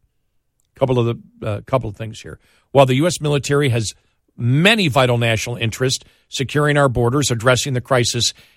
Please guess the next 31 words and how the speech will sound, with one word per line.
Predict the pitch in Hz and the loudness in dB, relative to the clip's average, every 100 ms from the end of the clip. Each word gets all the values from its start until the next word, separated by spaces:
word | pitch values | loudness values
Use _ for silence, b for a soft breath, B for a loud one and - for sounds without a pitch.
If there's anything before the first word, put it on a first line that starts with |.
| b | b
and | 127 120 | -2 4
readiness | 135 139 127 120 | 4 2 -2 -2
within | 123 131 | -2 0
our | 117 | 0
military, | 110 151 175 123 117 110 123 | 2 2 0 -2 -2 0 -2
achieving | - 120 - 247 196 165 | -6 -8 -2 0 0 -2
energy | 117 127 113 117 | 0 -2 -2 -4
security | - 113 127 110 113 117 b b b | -6 -8 -4 -2 -2 -4 b b b
and | 127 127 | 0 2
independence, | 117 110 117 113 135 123 | 0 0 0 0 0 -2
and | 120 | -2
checking | - 165 156 151 131 b b b | 0 0 0 -4 -4 b b b
the | 127 120 | -4 0
economic, | 170 - 156 139 143 - | -2 0 0 2 0 0
cultural, | 165 165 - 139 165 - | 0 0 0 -2 -2 0
and | 127 123 | -2 0
military | 147 139 - 135 123 | 0 -2 0 -2 -2
power | - 180 165 127 117 b b b | 2 2 2 0 -4 b b b
of | 123 | 0
the | 127 | 0
Chinese | - 143 131 123 - | 2 2 4 2 -2
party, | - 208 220 147 117 110 _ _ _ - | 0 2 2 0 -4 -8 _ _ _ 0
becoming | 147 - 156 147 135 | 2 2 0 2 0
further | - - 233 285 233 160 | -2 2 4 4 2 0
engaged | 131 123 127 120 120 - | 0 0 2 2 0 -4
in | - 135 | 0 0
a | |
territorial | 117 139 127 120 135 123 117 | 0 0 0 0 -2 -2 -2
dispute | 110 - - 127 | -6 -8 -2 -2
between | 123 113 135 117 | -4 -6 -2 -2
Ukraine | 110 - 127 127 | -2 -2 -2 -2